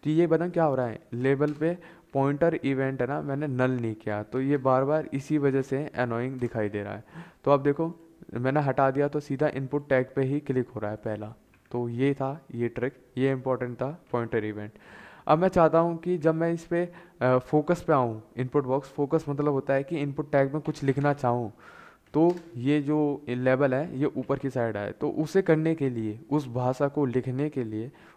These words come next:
उस लिपि को लिखने के लिए भोजपुरी गाने में, भोजपुरी बाने में एक तरह से हमें लिपि लिखनी पड़ेगी कि शायर क्या कहते हैं फोकस। जब ये चीज़ फोकस में आए, then हमारा जो लेबल है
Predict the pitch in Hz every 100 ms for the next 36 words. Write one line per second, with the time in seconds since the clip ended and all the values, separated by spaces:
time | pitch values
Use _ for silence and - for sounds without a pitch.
0 | - 143 127 120 131 131 160 160 156 151
1 | 120 127 143 147 135 120 113 117 117 -
2 | - - - 131 147 - 165 180 143 143
3 | 147 139 135 123 110 - - - 113 147
4 | 160 - 156 165 135 135 143 147 135 160
5 | - 135 147 - 127 131 156 135 123 135
6 | 117 117 151 147 120 117 110 110 107 -
7 | 110 113 117 - 135 120 117 151 151 147
8 | 165 165 139 135 139 156 - - 143 143
9 | 120 117 - - - - - - 131 139
10 | 151 151 151 - 139 151 - 139 123 127
11 | - - - - 139 156 139 139 147 131
12 | 147 127 127 131 156 127 143 - -